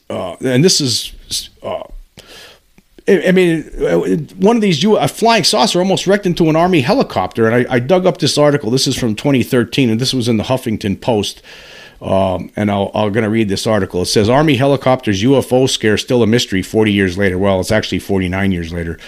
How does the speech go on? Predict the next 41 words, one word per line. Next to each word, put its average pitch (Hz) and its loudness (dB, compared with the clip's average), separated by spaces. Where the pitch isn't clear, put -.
'cause 95 -4
this 98 -2
was, - -4
um, 90 -8
this - -4
was 98 -4
released 90 -2
in 82 -10
twenty 87 -4
thirteen. 87 -6
Forty 208 2
years 190 4
ago 151 2
today, 131 2
a 104 0
four-man 143 2
crew 143 2
of 110 2
an 101 -4
ar-, 135 2
of 104 -2
an 113 -4
Army 143 4
Reserve 117 2
helicopter 117 2
was 101 0
flying 135 2
over 107 0
Mansfield, 127 0
Ohio, 110 0
around 104 -2
eleven 123 0
P 117 2
M 120 2
when 101 0
they 107 2
encountered 131 -2
a 87 -6
near 135 2
midair 160 2
collision, 123 -2